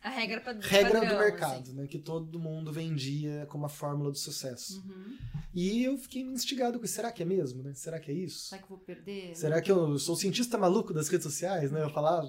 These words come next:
Speaker 2: E, e eu falei, "Vou testar." Daí eu vi um gringo fazendo vídeos num dia, assim. Acho que ele fez cento e vinte e sete vídeos na época. Falei, "Ah, vou fazer também, vamos ver o que vai acontecer, né?" Aí eu
Speaker 3: Mas aí
Speaker 2: fiz
Speaker 3: você fez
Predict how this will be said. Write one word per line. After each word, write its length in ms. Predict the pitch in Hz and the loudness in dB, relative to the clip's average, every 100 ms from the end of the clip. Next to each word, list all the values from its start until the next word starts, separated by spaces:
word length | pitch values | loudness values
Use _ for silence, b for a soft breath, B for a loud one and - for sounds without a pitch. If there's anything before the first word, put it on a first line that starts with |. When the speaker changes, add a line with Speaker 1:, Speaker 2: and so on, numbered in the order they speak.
| 143 | -4
Speaker 2:
E, 360 | 156 175 180 - _ _ _ - | 0 0 -2 -8 _ _ _ -2
e 60 | |
eu 80 | 190 | 0
falei, 180 | 190 170 | 2 2
"Vou 120 | 175 | 0
testar." 520 | 262 254 - 170 147 - _ _ b b b b | -2 -4 -2 -4 -6 -14 _ _ b b b b
Daí 300 | 180 180 202 | 0 4 6
eu 100 | 240 | 4
vi 140 | 185 240 | 2 2
um 120 | 285 | 2
gringo 360 | 190 220 247 175 | 2 2 0 -2
fazendo 480 | 175 147 151 143 | 0 0 0 -2
vídeos 580 | 135 135 127 123 - - - | -4 -6 -6 -8 -10 -12 -18
num 460 | 143 139 139 151 | -14 -6 0 0
dia, 240 | 139 143 127 | 0 -2 -4
assim. 280 | - 127 123 | -6 -10 -14
Acho 120 | 120 | -14
que 80 | 147 | -12
ele 60 | 139 | -10
fez 140 | 143 | -10
cento 280 | - 165 185 | -8 -8 -8
e 20 | |
vinte 120 | 180 175 | -8 -8
e 40 | |
sete 320 | - 147 - | -10 -12 -10
vídeos 260 | 120 117 117 | -12 -12 -14
na 100 | 117 | -16
época. 280 | 110 _ - b b b _ | -18 _ -20 b b b _
Falei, 140 | 330 | 0
"Ah, 40 | 135 | 0
vou 100 | 143 | -2
fazer 260 | 196 202 | -2 -4
também, 380 | 269 269 175 190 | -4 0 2 2
vamos 140 | 175 | 0
ver 60 | 180 | -4
o 20 | |
que 60 | 190 | -4
vai 80 | 208 | -6
acontecer, 420 | 226 - 190 180 | -6 -6 -4 -4
né?" 100 | 170 185 _ _ | -6 -10 _ _
Aí 60 | 185 | -2
eu 60 | |
Speaker 3:
Mas 100 | 196 | -2
aí 60 | 220 | -2
Speaker 2:
fiz 80 | 226 | -2
Speaker 3:
você 60 | 247 | -4
fez 540 | - 240 240 - | -4 -6 -6 -10